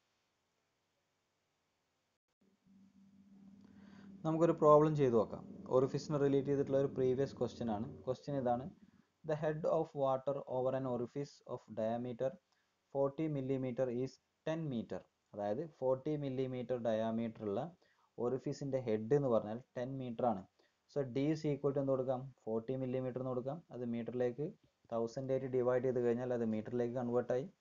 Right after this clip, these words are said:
അതേപോലെ തന്നെ ടെൻ മീറ്റർ എന്നുള്ളത് ഹെഡ് ആണ്, അതായത് capital H is equal to ten meter എന്ന് കൊടുക്കാം.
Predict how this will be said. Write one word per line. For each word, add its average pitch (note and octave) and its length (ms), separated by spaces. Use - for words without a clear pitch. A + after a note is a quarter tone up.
അതേപോലെ D#3 360
തന്നെ D#3 180
ടെൻ C#3+ 220
മീറ്റർ C#3+ 240
എന്നുള്ളത് C#3+ 380
ഹെഡ് C3 360
ആണ്, C#3 340
അതായത് B2 220
capital B2 400
H A#2 180
is B2+ 180
equal A#2+ 220
to C#3+ 120
ten A#2+ 200
meter B2 220
എന്ന് B2 120
കൊടുക്കാം. A#2+ 300